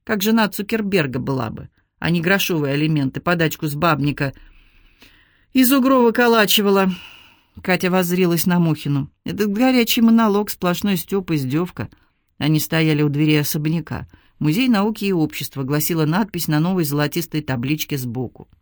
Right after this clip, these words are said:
Мухина рванула на себя тяжёлую дверь и по-мужски галантно пропустила Катю вперёд. Всё рывком, всё наскоком. Но мы такие женщины в глубине души. Такие женщины до мозга костей.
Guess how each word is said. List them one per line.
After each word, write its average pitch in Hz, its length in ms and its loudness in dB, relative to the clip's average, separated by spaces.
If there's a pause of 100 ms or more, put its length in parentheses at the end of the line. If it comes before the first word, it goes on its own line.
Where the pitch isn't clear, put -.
(640)
Мухина 262 380 6
рванула 233 400 4
на 202 100 2
себя 196 320 0
тяжёлую 180 480 0
дверь 214 240 0
и 196 60 2
по-мужски 165 500 -4
галантно 180 580 0
пропустила 151 560 -4
Катю 190 320 -2
вперёд. 117 500 -6 (460)
Всё 269 220 0
рывком, 151 420 2
всё 208 160 -2
наскоком. 156 680 -2 (460)
Но 160 120 2
мы 247 120 6
такие 220 360 2
женщины 202 480 2
в 139 60 -8
глубине 160 420 0
души. 143 480 -6 (540)
Такие 226 800 2
женщины 156 540 0
до 175 200 2
мозга 160 320 -2
костей. - 560 -10